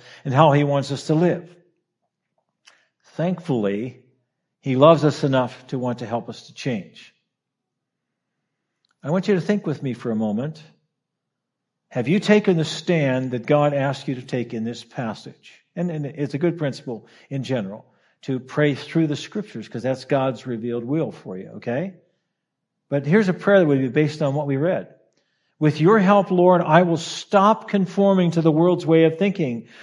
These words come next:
Transform me, remo-, renew my mind daily, even hourly, so I can have the thoughts, desires, and ambitions that are like yours."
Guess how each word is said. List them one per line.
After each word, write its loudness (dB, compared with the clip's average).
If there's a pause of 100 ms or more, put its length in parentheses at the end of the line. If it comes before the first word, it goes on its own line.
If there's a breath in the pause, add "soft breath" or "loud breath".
(100)
Transform 2
me, 0 (120)
remo-, 6
renew 6
my 6
mind 4
daily, 6
even 4
hourly, 4 (180 loud breath)
so 2
I 8
can 4
have 4
the 4
thoughts, 0
desires, 4
and 0
ambitions 2
that 2
are 2
like 4
yours." 2